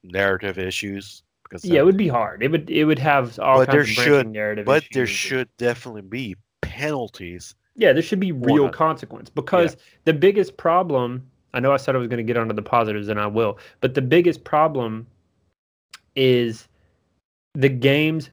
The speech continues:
Speaker 2: main narrative motivator is money, right? It's, we need money. That's pretty much the fucking subtitle to the game. Red Dead Redemption two, we need money. All right,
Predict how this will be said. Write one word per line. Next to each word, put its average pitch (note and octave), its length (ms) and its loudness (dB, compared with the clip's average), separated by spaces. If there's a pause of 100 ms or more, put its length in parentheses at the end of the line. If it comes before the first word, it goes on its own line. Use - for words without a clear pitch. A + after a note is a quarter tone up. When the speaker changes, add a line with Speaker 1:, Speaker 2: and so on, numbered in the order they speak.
(140)
Speaker 2:
main C3+ 560 -4
narrative B2 540 0
motivator A2+ 680 0
is A2+ 160 -6
money, A2+ 480 -4 (440)
right? A2 260 -4
It's, A#2+ 220 -10 (200)
we C#3 200 4
need C#3+ 180 2
money. A2+ 400 -2 (800)
That's A2+ 200 -2 (140)
pretty D3 260 0
much C3+ 340 -2 (120)
the C3+ 80 -4
fucking B2 400 -2
subtitle A#2 520 -2
to A2+ 120 -14
the G#2 80 -14
game. F#2+ 260 -12
Red G#2+ 160 -4
Dead B2+ 140 2
Redemption A#2 380 -6
two, G#2+ 280 -6
we B2 140 0
need A2+ 160 -4
money. G#2 320 -6 (540)
All D3+ 60 6
right, A2+ 220 0